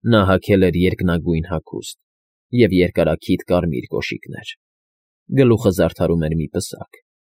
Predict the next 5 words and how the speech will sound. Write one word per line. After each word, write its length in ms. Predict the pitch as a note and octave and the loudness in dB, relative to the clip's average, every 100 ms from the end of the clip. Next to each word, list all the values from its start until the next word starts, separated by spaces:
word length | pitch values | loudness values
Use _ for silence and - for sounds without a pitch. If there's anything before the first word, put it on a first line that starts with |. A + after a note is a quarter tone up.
| _ - | _ -2
մազերը 440 | A#2+ G#2+ F#2+ F2 F2 | 2 4 4 2 2
ցած 280 | G#2 F#2 | 0 0
էին 220 | D#2 D#2 D#2+ | -2 -2 -4
թողնված 520 | E2+ E2+ A#1+ C2 - | -4 -6 -6 -6 -6
ուսերին։ 440 | D#2 - - - | -10 -10 -12 -14